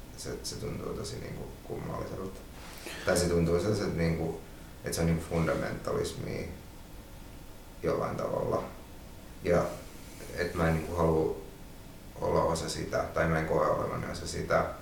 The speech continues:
Mut sit toisaalta en mä myöskään niinku, mun mielestä jos ajatellaan, että olisi sellainen niinku puhdas pessimismi tai sellainen, niin sit mun mielestä voisi vaan niinku tappaa itsensä. Tai siis sillä, et sit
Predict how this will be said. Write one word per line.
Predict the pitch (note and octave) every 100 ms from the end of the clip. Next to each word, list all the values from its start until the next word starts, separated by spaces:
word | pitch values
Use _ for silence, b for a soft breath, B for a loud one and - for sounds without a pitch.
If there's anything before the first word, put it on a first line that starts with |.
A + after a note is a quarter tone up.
| B B B -
Mut | E2+
sit | E2+
toisaalta | E2+ E2 E2+ D#2+
en |
mä | D#2+ D#2+ D#2+
myöskään | D#2+ D#2+ D#2+
niinku, | E2 E2 D#2+ - - B B B B - - - - - -
mun | F2
mielestä | F2 - - - - - -
jos | E2+ E2
ajatellaan, | E2+ E2+ E2 D#2
että | D#2 D#2+
olisi | D#2+
sellainen | - D#2+ D#2+
niinku | D#2+ -
puhdas | E2 D#2+ D#2
pessimismi | - D#2+ D#2+ - B1 - -
tai | - -
sellainen, | E2 E2 E2
niin | E2 E2
sit | -
mun | D#2+
mielestä | D#2+ -
voisi | E2 E2
vaan | D#2+ D2+
niinku | D2+ - - - - -
tappaa | - - -
itsensä. | - - G#2 - -
Tai | E2+
siis | E2 D#2+ -
sillä, | E2 D2+
et |
sit | -